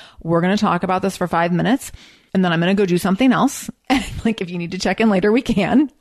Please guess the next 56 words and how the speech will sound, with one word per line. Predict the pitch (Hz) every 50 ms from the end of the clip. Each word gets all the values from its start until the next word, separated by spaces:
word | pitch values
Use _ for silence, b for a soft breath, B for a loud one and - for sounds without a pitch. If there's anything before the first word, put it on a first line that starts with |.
| _ B B B B B B B B
So | - - 214
there | 233 247
were | 233 226
definitely, | 240 247 247 294 285 269 220 - -
I | 226
had | 233 247
to | 226 247
put | 240 202
limits | 202 185 175 180 196 220 -
on | 262 254 254
it | 262 254
at | - -
times, | 254 269 269 269 277 285 285 - B B B B B B B -
but | 233 233
it | 233 220
was | 240 190 190 214
never | 208 208 208 202 202 196 226 226 226 220
like, | - 202 190 175 165 165 - - - -
"You're | 196 185 190
not | 185 180 175 170 175
allowed | 180 175 175 170 165 156
to | 160
feel | - 156 160 147 139
that | - - - -
thing. | - - - 50 50 - - 165 160 - _ _ _ _ _ -
You're | 175 175 185
not | 180 175 175
allowed | 180 170 165 160
to | -
be | 160
scared. | 160 - - - 233 220 214 214 214 208 196
You're | 185
not | 175 170 160 156
allowed | 156 156 151 151
to | -
be | 170 165 160
sad. | - 220 196 190 185 180 180 170
You're | 165
not | 165 156
allowed | 156 151 147 151
to | -
be | 160 160
nervous | 165 170 180 185 170 185 175 -
or | 151 147
worried | 151 180 180 180 180 160
or | 160 - -
anxious." | 175 180 185 - - 185 185 185 - - B B B B B B B B B B
So | - - 208 190 185 175 156 - _ _ _ _ _ _ _ _ _ _ -
it's | - 214 -
a | 214
lo-, | 196 185 185 190 - -
creating | - 254 262 233 247
a | 226
lot | 196 180 175 170 170 175
of | 185
space | - 185 175 175 165 -